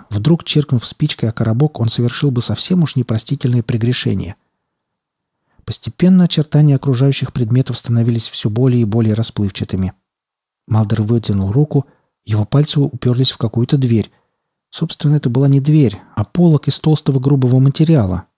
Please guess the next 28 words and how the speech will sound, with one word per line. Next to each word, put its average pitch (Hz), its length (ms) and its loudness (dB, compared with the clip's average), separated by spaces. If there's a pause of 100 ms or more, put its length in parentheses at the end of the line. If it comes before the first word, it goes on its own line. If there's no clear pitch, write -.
(180)
прикрывающий 110 640 0
вход 156 260 -2
в - 60 -4
следующее 113 560 -2
помещение. 123 640 -2 (800)
Полог 135 340 0
оказался 143 500 0
теплым. 95 520 -2 (540)
Малдер 104 340 -2
толкнул 120 380 0
его 110 220 0
двумя 107 320 0
руками 156 440 2 (120)
и - 80 -6
шагнул 104 340 -2
вперед. - 440 -4 (1400)
Волна 104 400 0
горячего 123 500 0
воздуха 143 520 -2
плеснула 113 480 0
ему 107 280 0
в 101 80 -4
лицо. 107 400 -4 (600)
Запах - 400 -2
ароматических 123 800 0
масел 131 340 2
царапнул 120 520 -2
горло. 101 420 -4